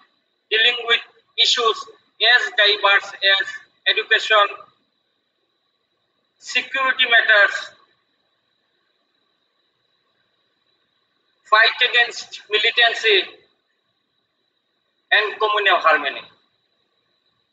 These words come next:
Professor Shukalpa Bhattacharya, madam, I welcome you in this program as an esteemed panelist.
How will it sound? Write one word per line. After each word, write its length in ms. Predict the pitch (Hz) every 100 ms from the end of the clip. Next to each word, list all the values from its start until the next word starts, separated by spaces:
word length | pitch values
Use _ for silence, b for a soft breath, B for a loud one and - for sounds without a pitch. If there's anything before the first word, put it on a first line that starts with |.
| -
Professor 560 | 240 277 254 269 262 220
Shukalpa 640 | - - - 262 262 269 262 -
Bhattacharya, 720 | - 226 226 214 220 208 202
madam, 560 | 214 226 220 - - _ _ _ _
I 140 | 170 180 196 180
welcome 400 | 196 214 233 240
you 260 | 233 233 - - _ -
in 80 | 190
this 380 | 190 190 - -
program 420 | 208 214 214 233 233 - - _ _ _ _ _ _ -
as 80 | 156
an 120 | 170 175
esteemed 380 | - - 220 -
panelist. 640 | 220 226 226 226 - -